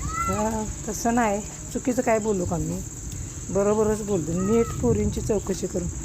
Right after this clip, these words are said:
तर चौकशी काय म्हटलं, लग्न झालं, सगळं झालं, त्यांचं त्यांना पसंत आलं आणि तुम्ही आता काय चौकशी लावणार आहे, सीआयडी चौकशी? आत्ता बघा म्हटली,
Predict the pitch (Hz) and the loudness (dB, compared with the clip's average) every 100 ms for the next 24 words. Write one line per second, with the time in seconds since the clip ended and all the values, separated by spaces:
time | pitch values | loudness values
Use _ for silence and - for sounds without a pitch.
0 | - - - 214 247 233 254 247 254 247 | -8 -10 -6 0 2 4 2 2 4 4
1 | 233 196 196 208 190 196 208 190 185 - | 4 4 4 4 2 2 2 2 2 0
2 | - 175 180 190 - - - 196 175 208 | 0 2 2 2 0 -2 2 2 2 2
3 | 220 202 - 208 180 180 180 135 - - | 2 4 2 2 2 4 2 2 -4 -4
4 | - - - - 185 202 - 247 226 226 | -2 -2 -2 -2 0 0 2 2 4 4
5 | 208 208 196 220 202 175 190 185 165 165 | 2 2 2 2 0 0 2 2 2 0
6 | 175 196 - 196 180 170 175 190 180 - | 0 0 4 6 6 4 0 -2 -4 -6
7 | - 233 - - - - - - - - | -4 -2 -2 -4 -6 -8 -6 -6 -4 -2
8 | - - - - - - - - - - | -2 -2 -4 -4 -4 -4 -2 -2 -2 0
9 | 180 - - 196 233 220 214 226 185 196 | 2 2 2 2 2 2 2 2 2 2
10 | 196 | 2